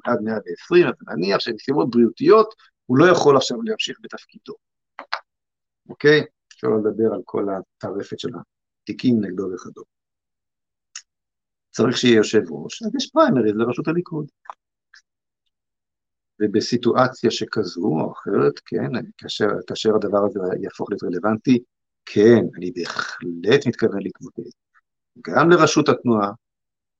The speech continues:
וגם אם עדיין לא אזכה, לרשימתה לכנסת. אם אתה זוכה ב-, ב-, בתפקיד ה-, אני חפץ בו, להיות ראש הליכוד, אז אתה ממילא משובץ במקום הראשון, ואם לא, אז אתה מתמודד לכנסת, אה, ככל שאר המתמודדים,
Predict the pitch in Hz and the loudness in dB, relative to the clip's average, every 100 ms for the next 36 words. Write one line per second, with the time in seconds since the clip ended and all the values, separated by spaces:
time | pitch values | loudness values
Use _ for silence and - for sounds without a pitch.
0 | _ 90 90 147 127 104 98 117 123 117 | _ -6 2 2 2 -4 0 2 4 4
1 | 120 110 - - 160 147 156 _ _ _ | 2 0 -4 -4 -2 -4 -8 _ _ _
2 | _ 107 104 104 101 110 101 98 110 101 | _ -4 -2 0 0 -2 -4 -2 0 0
3 | - 101 - - 135 113 101 104 117 107 | -2 -8 -8 -4 -2 -2 -6 -2 2 2
4 | 95 - - 92 - - _ - - - | 0 -8 -10 -12 -12 -16 _ -20 -14 -2
5 | 113 101 90 _ _ _ - 101 - 135 | -2 -2 -8 _ _ _ -14 -12 -4 -2
6 | - 90 87 95 107 107 101 101 92 90 | -2 -2 -2 2 2 2 0 -2 -4 -6
7 | 85 113 - _ _ _ - 101 101 101 | -6 -6 -8 _ _ _ -6 0 2 2
8 | 98 104 - 101 101 104 110 110 117 170 | 0 -2 0 0 0 0 2 4 4 4
9 | 143 120 107 117 107 101 110 104 101 - | 2 0 0 0 0 0 -2 -2 -4 -6
10 | 113 - 123 156 180 240 254 - - - | -18 -6 -4 -2 -2 -2 -4 -6 -8 -4
11 | 135 123 131 127 131 104 - 135 - 135 | -4 -2 2 4 4 2 -2 -2 0 -2
12 | 123 _ _ _ _ _ - 101 95 95 | -2 _ _ _ _ _ -8 -6 -4 -4
13 | 92 90 87 110 104 117 127 127 120 117 | -6 -6 -2 2 4 4 4 4 4 4
14 | 110 117 110 | 6 4 4